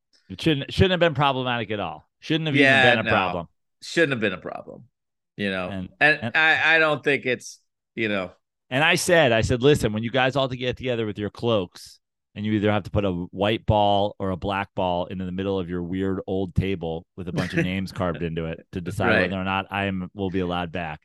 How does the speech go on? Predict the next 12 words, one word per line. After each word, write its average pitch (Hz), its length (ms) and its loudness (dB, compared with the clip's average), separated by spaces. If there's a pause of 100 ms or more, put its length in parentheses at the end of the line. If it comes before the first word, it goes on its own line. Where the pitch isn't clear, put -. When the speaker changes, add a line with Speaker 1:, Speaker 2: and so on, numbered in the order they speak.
(200)
Speaker 2:
<laughs> - 580 -10
Speaker 1:
Don't 131 200 2
forget 139 300 0
the 127 80 2
many 127 640 -2 (540)
heroic 120 480 0
moments 98 680 -8 (600)
in 104 200 -4
which 101 220 0
I 92 80 -2
have 95 180 -4
saved 92 560 -4